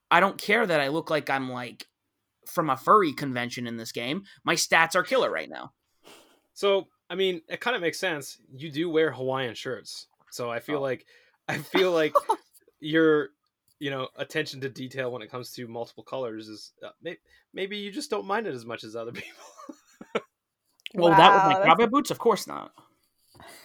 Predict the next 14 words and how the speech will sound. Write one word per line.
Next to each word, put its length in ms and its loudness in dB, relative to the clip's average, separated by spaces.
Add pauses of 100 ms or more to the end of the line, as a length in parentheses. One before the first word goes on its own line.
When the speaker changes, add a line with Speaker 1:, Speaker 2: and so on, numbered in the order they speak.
Speaker 3:
<laughs> 1040 -8
A 140 8
Hawaiian 400 0
shirt 160 -4
with 120 -2
the 60 -10
cowboy 440 0
boots? 400 -4 (400)
Speaker 2:
Oh, 160 -4
yeah. 280 -8
Speaker 1:
Backwards 340 -2
Speaker 3:
N- 60 4
Speaker 1:
hat, 260 4 (180)
stogie, 720 0